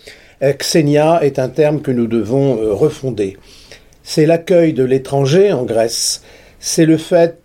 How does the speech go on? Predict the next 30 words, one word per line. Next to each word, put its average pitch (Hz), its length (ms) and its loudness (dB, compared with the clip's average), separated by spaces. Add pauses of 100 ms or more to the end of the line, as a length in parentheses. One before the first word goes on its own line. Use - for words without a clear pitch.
(120)
de, 156 420 2
de 151 120 0
voir 143 320 0
Ulysse, 151 480 -2
déguisé 135 420 0
en 131 100 0
mendiant, 127 540 -2 (220)
être 160 340 -2
enfin 165 320 0
reconnu 139 480 0
par, 131 360 -2
euh, 117 120 2
Pénélope. 123 640 0 (280)
En 156 120 0
Grèce, 170 400 -2
comme 156 320 0
dans 131 140 -2
le 127 100 -2
monde 135 400 0
sémitique, 139 920 -4 (200)
l'hôte 180 680 2 (340)
est 165 100 2
celui 165 640 0
qui, 160 440 2
que, 165 180 2
que 160 200 0
j'aime 160 420 2
accueillir. 139 960 0 (320)
Euh, 151 400 4 (220)
à, 170 140 0